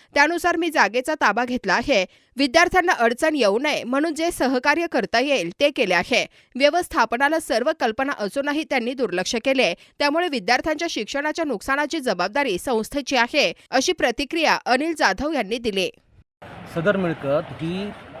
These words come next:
Speaker 2: काकासाहेब म्हस्के मेडिकल कॉलेजने भाडे कराराने घेतली.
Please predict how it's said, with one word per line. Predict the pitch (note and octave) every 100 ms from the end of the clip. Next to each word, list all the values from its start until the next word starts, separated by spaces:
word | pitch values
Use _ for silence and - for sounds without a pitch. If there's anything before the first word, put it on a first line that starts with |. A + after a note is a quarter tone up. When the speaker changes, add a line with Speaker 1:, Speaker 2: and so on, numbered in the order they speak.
| - - - -
Speaker 2:
काकासाहेब | D3+ F#3 E3 F3+
म्हस्के | C#3+ -
मेडिकल | D#3+ D#3 D#3+
कॉलेजने | D3+ D3 C#3+ D#3 E3 D#3
भाडे | G3
कराराने | G3 F3+ F3 D#3+
घेतली. | C3+ C3